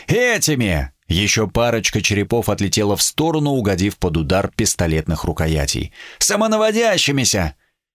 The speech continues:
Производится зарядка оружия патронами из бонусного набора. Ожидайте индикации окончания процесса заряжания.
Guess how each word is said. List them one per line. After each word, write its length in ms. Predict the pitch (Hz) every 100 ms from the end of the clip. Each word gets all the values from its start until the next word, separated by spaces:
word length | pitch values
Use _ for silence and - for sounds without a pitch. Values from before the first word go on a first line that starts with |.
| _ _ _ _ _
Производится 680 | - 190 151 190 175 160 160
зарядка 480 | 139 131 113 117
оружия 360 | 113 113 104 101
патронами 680 | 104 101 165 175 175 175 - -
из 200 | 214 117
бонусного 540 | 113 123 123 - 123
набора. 520 | 123 117 92 92 90 - _ -
Ожидайте 560 | 139 131 123 113 95 101
индикации 580 | 92 95 123 131 151 151
окончания 640 | 143 113 85 98 110 110
процесса 460 | 98 90 90 -
заряжания. 760 | 95 101 98 82 80 82 80